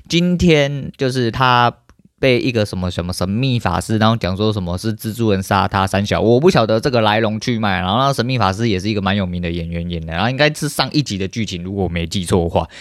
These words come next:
只是我没有看，我只知道大概而已。但是他为什么会讲出这种话，导致三的开头变成这样子，我不太清楚。反正就变成说蜘蛛人这个人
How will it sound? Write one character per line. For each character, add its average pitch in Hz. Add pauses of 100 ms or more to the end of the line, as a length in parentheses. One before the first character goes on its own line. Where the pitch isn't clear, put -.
(140)
只 113
是 143
我 143
没 120
有 113
看， 95 (140)
我 123
只 147
知 92
道 117
大 113
概 98
而 101
已。 90
但 131
是 131
他 135
为 147
什 95
么 95
会 110
讲 90
出 98
这 101
种 98
话， 95 (300)
导 101
致 135
三 123
的 110
开 113
头 90
变 107
成 95
这 101
样 95
子， 87
我 87
不 95
太 98
清 95
楚。 92 (300)
反 143
正 190
就 196
变 180
成 139
说 143
蜘 139
蛛 147
人 98
这 143
个 113
人 95